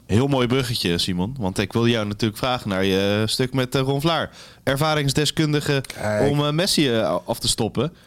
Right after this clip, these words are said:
Speaker 1: Terwijl hij net op het veld liep, hè?
Speaker 2: Ja.
Speaker 1: Had je hem aan de telefoon, Ron Vlaar?
Speaker 2: Ja, ik had hem, eh, nou, van-, vanuit, eh, de Beach Club <laughs> een, eh, een appje gestuurd. Eh, dat ik het, eh, leuk zou vinden om hem, om met hem daarover te praten, inderdaad. Gezien zijn, eh, ervaring op het W K in Brazilië, eh, in tweeduizend veertien.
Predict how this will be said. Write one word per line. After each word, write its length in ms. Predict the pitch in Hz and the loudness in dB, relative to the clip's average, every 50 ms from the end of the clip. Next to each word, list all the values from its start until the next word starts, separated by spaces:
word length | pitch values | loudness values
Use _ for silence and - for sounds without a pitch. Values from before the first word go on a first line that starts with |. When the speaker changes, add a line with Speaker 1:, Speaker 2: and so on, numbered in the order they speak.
| - - - - | -20 -20 -12 -4
Speaker 1:
Terwijl 240 | - 143 143 135 131 | 0 0 2 2 2
hij 80 | 127 123 | 2 2
net 200 | 156 196 208 - | 2 2 2 2
op 80 | 196 | 0
het 80 | 180 175 | 0 2
veld 200 | - 190 190 165 | 2 0 2 2
liep, 160 | 151 120 101 | 2 0 0
hè? 120 | - 110 160 | 0 0 2
Speaker 2:
Ja. 180 | 127 175 190 | 2 2 2
Speaker 1:
Had 120 | 170 - - | 0 0 0
je 60 | 175 | 0
hem 80 | 165 | -2
aan 60 | 160 156 | -2 -2
de 60 | 147 | 0
telefoon, 400 | 175 160 156 - 175 175 131 101 | -2 -2 0 0 0 0 0 0
Ron 180 | 98 101 98 | 0 0 0
Vlaar? 280 | 92 95 85 80 80 - - - | 0 -2 -2 -2 -4 -6 -6 0
Speaker 2:
Ja, 280 | - 180 226 240 202 139 | 2 2 4 4 2 2
ik 140 | 160 180 170 | 2 0 2
had 160 | 180 185 180 | 0 0 0
hem, 200 | - 175 165 160 | 0 0 0 2
eh, 80 | 165 170 165 165 165 156 156 156 156 151 147 - | 2 2 2 2 2 2 2 2 2 0 0 0
nou, 140 | 156 156 151 | -2 -2 -2
van-, 140 | - 151 - | -4 -4 -2
vanuit, 320 | - 190 196 202 196 - | -2 0 0 0 0 0
eh, 120 | 185 175 170 | 2 2 2
de 80 | 160 160 | 2 2
Beach 200 | 147 202 - - | 2 2 2 2
Club 260 | - 180 156 147 - | 2 0 0 0 0
<laughs> 240 | 120 135 131 - - | -2 -4 -2 0 0
een, 120 | 185 175 | 2 4
eh, 200 | 160 147 135 135 135 | 4 2 2 0 0
een 100 | 135 - | 0 0
appje 240 | 170 165 - 175 | -2 0 -2 -2
gestuurd. 420 | - 135 123 - 123 127 147 - - | -2 -2 -2 0 -2 -2 -2 -2 -2
Eh, 140 | 120 120 123 | -2 -2 -2
dat 160 | 117 127 120 120 | -2 -4 -6 -4
ik 60 | 107 | -6
het, 160 | 120 117 - | -6 -4 -2
eh, 180 | 113 113 107 113 | -2 -2 0 2
leuk 180 | 127 135 135 - | 2 2 2 0
zou 120 | 139 123 | -2 -2
vinden 260 | - 139 123 113 127 | 0 0 0 0 0
om 80 | 123 120 | 0 0
hem, 200 | 123 127 123 117 | 0 0 0 0
om 120 | 127 127 | 0 0
met 120 | 127 131 - | 0 0 0
hem 120 | 135 127 | 0 0
daarover 300 | 120 117 104 113 113 - | 0 0 0 0 -2 -4
te 60 | - | -6
praten, 380 | - - 127 131 135 131 - 113 | -4 -2 -2 -2 -2 -2 -4 -4
inderdaad. 360 | 98 104 101 98 101 110 - | -4 -2 -2 -2 -2 -4 -4
Gezien 380 | - 131 117 104 117 113 110 - | -6 -8 -6 -4 -4 -4 -2 -2
zijn, 320 | 117 110 107 107 107 110 | -2 -2 -2 -2 -2 -2
eh, 200 | 110 107 110 107 | -4 -4 -2 -2
ervaring 440 | 117 - - 120 110 110 113 113 113 | -4 -2 0 0 0 2 2 2 0
op 60 | 107 | -2
het 100 | 107 98 | -2 0
W 140 | 113 117 110 | 0 0 0
K 60 | - | 0
in 180 | 113 104 107 107 | 0 0 0 0
Brazilië, 480 | 110 107 104 117 120 107 107 107 113 - - - - - - - - - - - - - - - | 0 -2 0 0 0 0 0 -2 -2 -6 -10 -18 -20 -20 -20 -20 -20 -20 -20 -20 -20 -20 -12 -6
eh, 220 | - 117 117 117 | -2 0 0 0
in 60 | 123 107 | 0 0
tweeduizend 400 | - 139 123 113 113 - 107 - | 0 0 2 2 0 -2 -2 -2
veertien. 500 | 151 151 156 151 - 113 113 135 - | -2 -2 0 0 0 0 -2 -2 -4